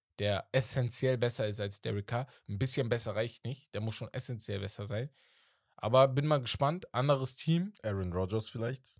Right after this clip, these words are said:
Speaker 1: Ja,
Speaker 2: Da
Speaker 1: und
Speaker 2: kommen wir jetzt.
Speaker 1: guter,
Speaker 2: Aber
Speaker 1: guter Übergang, Bro.
Speaker 2: gut, ne?
Speaker 1: Und
Speaker 2: Ja.
Speaker 1: zwar die Jets haben offiziell bei Green Bay angefragt, wegen Aaron Rodgers. Das ist halt auch interessant, weil die Jets haben ein junges, interessantes Team, aber ich kann mir nicht vorstellen,
Speaker 2: Das wär
Speaker 1: dass
Speaker 2: geil.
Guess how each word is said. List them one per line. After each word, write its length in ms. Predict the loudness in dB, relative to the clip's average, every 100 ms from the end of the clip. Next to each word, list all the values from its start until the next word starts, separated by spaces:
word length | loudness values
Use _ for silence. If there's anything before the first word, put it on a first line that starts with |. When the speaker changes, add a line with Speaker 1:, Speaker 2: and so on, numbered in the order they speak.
| -10
Speaker 1:
Ja, 420 | -2 2 2 0 -8
Speaker 2:
Da 120 | -4
Speaker 1:
und 80 | -2
Speaker 2:
kommen 200 | -2 -4
wir 120 | -6
jetzt. 140 | -8 -6
Speaker 1:
guter, 340 | -4 0 4 4
Speaker 2:
Aber 180 | 4 2
Speaker 1:
guter 300 | 2 4 4
Übergang, 560 | 6 6 6 2 2
Bro. 220 | 4 4
Speaker 2:
gut, 60 | 4
ne? 180 | 0 -4 -2
Speaker 1:
Und 80 | 0
Speaker 2:
Ja. 20 |
Speaker 1:
zwar 240 | 2 6 6
die 160 | 6 4
Jets 380 | 4 4 2
haben 180 | 0 0
offiziell 520 | 0 -2 -4 2 2
bei 160 | 4 2
Green 360 | 2 0 2 2
Bay 240 | 2 2
angefragt, 520 | -2 -4 -4 -2 -2 -2
wegen 360 | 0 0 0 -2
Aaron 280 | -2 -2 0
Rodgers. 480 | -2 -2 -8 -10 _ _ _ _ -20 _ _ _ _ _ _ _ _
Das 240 | 0 2 6
ist 60 |
halt 400 | 8 6 4 -12 -2 8
auch 300 | 8 8 4
interessant, 640 | 2 2 2 4 4 4
weil 120 | 2
die 80 | 2
Jets 280 | 4 4 4
haben 140 | 2
ein 40 | 4
junges, 580 | 4 2 0 -2 -6 -10 _ _ _
interessantes 720 | -4 -2 -2 -2 -2 -2 -4
Team, 160 | -2 0
aber 120 | 0
ich 80 | 0
kann 140 | -2
mir 80 | 0
nicht 180 | 0 0
vorstellen, 360 | -2 -2 0 0
Speaker 2:
Das 80 |
wär 0 | 0
Speaker 1:
dass 80 |
Speaker 2:
geil. 320 | 0 0 -2